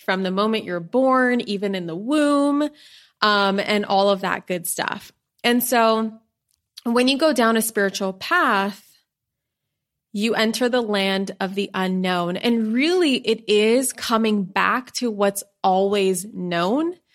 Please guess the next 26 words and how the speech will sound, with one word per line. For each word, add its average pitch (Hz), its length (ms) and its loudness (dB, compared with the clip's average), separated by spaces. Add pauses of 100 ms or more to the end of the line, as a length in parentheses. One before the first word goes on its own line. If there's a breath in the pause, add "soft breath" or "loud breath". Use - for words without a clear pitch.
(400 soft breath)
It's 220 260 0
just 247 400 0
that 233 240 0
to 233 140 -2
your 208 180 0
human 254 580 0
self, 214 460 -2 (500 soft breath)
to 240 180 2
the 214 280 0
ego, 220 680 0 (340)
this 220 200 2
is 208 220 0
all 196 400 2
unknown, 190 800 0
because 190 320 -8
it 202 120 -6
all 202 240 2
has 214 360 -2
to 208 140 -4
do 311 360 0
with 226 200 2
what 202 200 -2
you 220 160 -2
vowed 190 640 0
to - 160 -4
forget, 220 840 -4